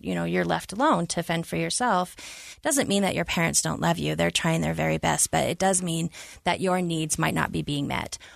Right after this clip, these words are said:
Or then in-, another interesting thing about attachment cycles or attachment styles is that they are passed on. And so your grandmother may have raised your mother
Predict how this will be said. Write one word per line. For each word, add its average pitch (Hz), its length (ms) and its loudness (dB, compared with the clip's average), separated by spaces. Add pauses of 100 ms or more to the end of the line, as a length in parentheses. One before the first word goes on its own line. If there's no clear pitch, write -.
(140)
Or 226 340 2 (540)
then 233 200 0
in-, 240 140 2 (100)
another 220 260 2
interesting 214 360 0
thing 196 200 0
about 185 220 2
attachment 254 400 0
cycles 165 420 0
or 175 100 2
attachment 175 640 0 (160)
styles 262 640 2
is 180 180 -2
that 170 160 0
they 165 260 4
are 175 140 0
passed - 360 0
on. - 360 2
And 190 120 0
so 175 320 2 (440)
your 202 240 4
grandmother 190 640 2
may 175 200 2
have 170 240 -2
raised 175 440 2
your 170 100 2
mother 175 600 2